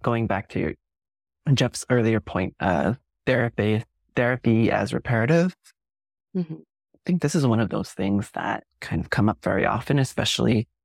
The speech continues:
Speaker 1: when I work with clients around gender identity and gender expression, is this, I guess, dilemma of who I was taught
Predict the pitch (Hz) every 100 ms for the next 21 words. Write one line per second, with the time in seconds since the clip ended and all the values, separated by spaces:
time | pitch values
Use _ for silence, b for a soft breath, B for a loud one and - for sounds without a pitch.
0 | _ _ 113 110 107 107 - 107 - -
1 | - 107 107 101 98 95 - - 101 110
2 | 101 110 107 113 104 - 87 - - -
3 | - - - - 151 - _ _ _ _
4 | _ - 107 104 _ 107 101 117 - _
5 | 113 117 - - - - 107 110 - -
6 | _ _ _ _ _ _ _ _ _ _
7 | _ 127 107 104 139 - - _ _ _
8 | _ _ - 113 110 101 76 - - -
9 | _ _ _ _ _ _ _ _ - 135
10 | 117 107 - -